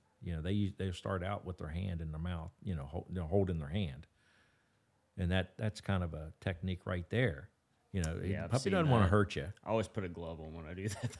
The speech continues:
Speaker 2: though.
Speaker 1: Yeah. Yeah, d-, yeah. I mean, you
Speaker 2: If
Speaker 1: just
Speaker 2: I'm s-, if I'm starting out with 'em.
Speaker 1: Right, yeah,
Speaker 2: Yeah.
Speaker 1: you,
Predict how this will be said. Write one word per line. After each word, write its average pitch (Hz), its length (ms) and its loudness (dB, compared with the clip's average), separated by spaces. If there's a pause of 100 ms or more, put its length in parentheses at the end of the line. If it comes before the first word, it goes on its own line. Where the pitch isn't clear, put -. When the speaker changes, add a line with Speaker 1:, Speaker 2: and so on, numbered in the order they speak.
(180)
Speaker 2:
though. 160 80 2
Speaker 1:
Yeah. 147 260 10 (920)
Yeah, 135 260 2
d-, 135 220 -6 (220)
yeah. 110 220 -2 (120)
I 143 60 2
mean, 156 160 4
you 185 100 0
Speaker 2:
If 180 40 -4 (120)
Speaker 1:
just - 40 8
Speaker 2:
I'm 131 140 10
s-, - 180 0
if 139 180 6
I'm 113 120 4
starting 95 340 2
out 87 240 -6
with 87 120 -6
'em. 101 100 -2
Speaker 1:
Right, 110 320 2
yeah, 156 180 2
Speaker 2:
Yeah. 117 60 2
Speaker 1:
you, 147 160 2